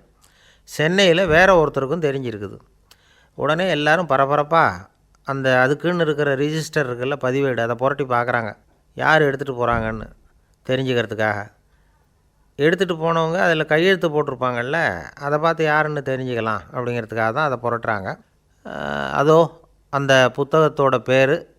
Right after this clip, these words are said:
பக்கத்துல அதை எடுத்துக்கிட்டு போனவங்க கையெழுத்து. உத்து பார்க்குறாங்க எல்லாரும். அதுல போட்டிருக்குது பேரு, சி என் அண்ணாதுரை அப்படின்னு எழுதியிருந்தது. அவர் தான் பேரறிஞர் அண்ணா.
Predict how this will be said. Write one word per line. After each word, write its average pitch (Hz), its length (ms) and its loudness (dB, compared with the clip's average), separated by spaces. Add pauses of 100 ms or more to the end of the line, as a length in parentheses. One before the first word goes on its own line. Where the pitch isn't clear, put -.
(140)
பக்கத்துல 139 400 0
அதை 131 280 2 (600)
எடுத்துக்கிட்டு 143 460 -2
போனவங்க 117 420 -4
கையெழுத்து. 117 680 -4 (640)
உத்து 139 240 -2
பார்க்குறாங்க 131 640 4
எல்லாரும். 107 420 0 (720)
அதுல 135 280 2 (600)
போட்டிருக்குது 135 440 -2
பேரு, 117 600 -4
சி 147 340 -4
என் 139 160 -2
அண்ணாதுரை 113 640 -2 (580)
அப்படின்னு 123 320 -2
எழுதியிருந்தது. 107 520 -6 (720)
அவர் 120 240 -2
தான் 131 140 -2
பேரறிஞர் 113 540 -2
அண்ணா. 98 300 -6